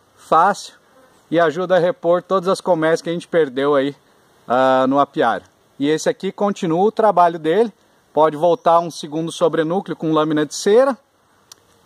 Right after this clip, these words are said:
e deixar elas fazerem o trabalho delas. Beleza? Show de bola!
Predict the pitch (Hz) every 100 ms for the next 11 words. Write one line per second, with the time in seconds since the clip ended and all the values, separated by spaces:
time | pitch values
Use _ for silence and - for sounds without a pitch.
0 | - 180 202 196 190 185 202 - 208 175
1 | 175 190 180 175 175 151 95 92 - _
2 | _ _ _ _ _ _ _ _ _ _
3 | - 117 165 269 208 113 _ _ _ -
4 | 156 190 190 185 185 151